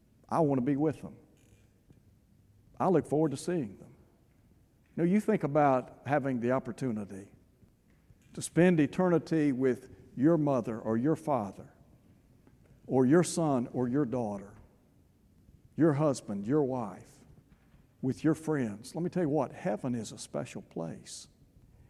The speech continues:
It is prepared for special people. We're God's special people, aren't we? Today, if you're not a Christian,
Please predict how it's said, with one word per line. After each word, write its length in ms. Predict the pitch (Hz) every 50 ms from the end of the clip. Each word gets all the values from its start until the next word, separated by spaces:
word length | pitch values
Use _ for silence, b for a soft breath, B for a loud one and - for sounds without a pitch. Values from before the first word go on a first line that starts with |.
| - _ -
It 180 | - 135 165 180
is 200 | 190 160 160 156
prepared 760 | - - 147 131 - - 170 196 175 139 127 117 113 117 113 b b b b b b -
for 200 | - 131 113 110
special 640 | - - - - - 143 143 135 - - - 151 127
people. 540 | - - - 165 135 113 - - - - - - - - - - - _ _ _ - _ _ _ _ _ - - _ _ _ _ -
We're 240 | - 101 135 165 151
God's 400 | 113 131 143 143 139 131 - -
special 400 | - - 139 131 120 - 131 113
people, 400 | - - 135 117 - 101 95 87
aren't 200 | 92 101 - -
we? 140 | 113 113 117 - _ _ _ _ _ _ _ _ _ _ _ _ _ _ _ _ _ _ _ _ -
Today, 260 | - 123 131 143 156
if 120 | 147 - -
you're 100 | 175 165
not 180 | 160 156 151
a 40 | 135
Christian, 520 | - - 165 165 123 - - - - -